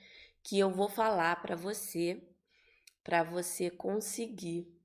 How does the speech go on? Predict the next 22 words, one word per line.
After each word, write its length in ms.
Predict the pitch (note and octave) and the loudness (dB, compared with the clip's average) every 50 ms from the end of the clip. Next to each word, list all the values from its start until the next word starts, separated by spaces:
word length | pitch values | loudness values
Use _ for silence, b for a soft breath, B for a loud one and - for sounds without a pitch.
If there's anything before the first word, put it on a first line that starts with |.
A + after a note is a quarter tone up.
| b b b b b b b b _ - | b b b b b b b b _ -10
é, 280 | D#3+ D#3 D3+ D3+ D3+ D3+ - - | -8 -8 -8 -8 -10 -12 -12 -10
tirar 680 | - - G3 G3+ F#3 F3 E3 D#3+ E3 E3 F3+ - - - _ _ _ _ _ _ _ _ _ _ | -6 -2 0 2 4 4 4 4 4 0 -2 -6 -12 -20 _ _ _ _ _ _ _ _ _ _
o 160 | - F3+ F3 F#3 | -2 2 4 4
excesso 840 | F3+ F3+ - - - - A3+ F#3+ F3+ F3+ F3+ - - - - F#3+ F3+ | 4 4 2 0 2 4 6 6 6 4 2 -2 -4 -4 -4 -4 -4
de 160 | E3 F3 E3+ | -2 0 0
ansiedade. 920 | E3 E3+ E3 E3 - - F3 F3 E3+ E3 - - - - - - - - _ | 0 0 -2 -4 -4 -2 -2 -2 -2 -2 -4 -8 -10 -10 -14 -16 -20 -20 _
Porque 180 | _ - - | _ -4 -2
eliminar 560 | G#3+ A3+ A3+ A#3 A3+ G#3+ G#3+ G3+ G3 F#3+ F3+ F3 | -2 0 2 2 2 2 2 2 2 0 0 0
a 60 | E3+ | -2
gente, 340 | E3+ E3+ E3+ E3+ - - G3+ | -2 -2 -4 -4 -4 -6 -6
a 20 | |
gente 280 | F3+ F#3+ G#3 G#3+ - C4+ | -4 -4 -4 -4 -4 -4
não 120 | C#4+ C4+ | -4 -4
vai 160 | G#3 G3 F3+ | -4 -4 -4
eliminar. 480 | E3+ F3 E3+ E3+ F3 F#3 F#3 - - - _ _ _ B B B B B B B B B B B B B _ _ _ _ _ - | -2 -2 -4 -4 -6 -6 -8 -10 -12 -14 _ _ _ B B B B B B B B B B B B B _ _ _ _ _ 4
Com 100 | A#3+ A#3 | 4 4
todos 560 | A3+ A#3 - C4 C#4+ D#4 D#4+ D#4 D4 C#4 C#4+ | 4 6 6 8 10 10 8 6 4 2 0
os 100 | B3 A#3 | 0 2
sentimentos 800 | - - A3+ A3+ A3 - - G3+ G3 F#3 F3+ F#3+ G3 G3 G3 G3+ | 4 4 4 4 4 2 2 2 4 4 4 4 2 0 -2 -4
a 40 | G3+ | -2
gente 280 | G3+ G3 G3+ - - | -2 -2 -2 -4 -4
convive. 880 | - - A3 A3+ A#3+ A#3 F3 F#3+ G3+ G3 F#3 E3+ D#3+ D#3+ D#3 D#3 - - | -2 -2 0 0 0 -2 -2 -2 -2 -2 -2 -4 -4 -6 -8 -8 -10 -14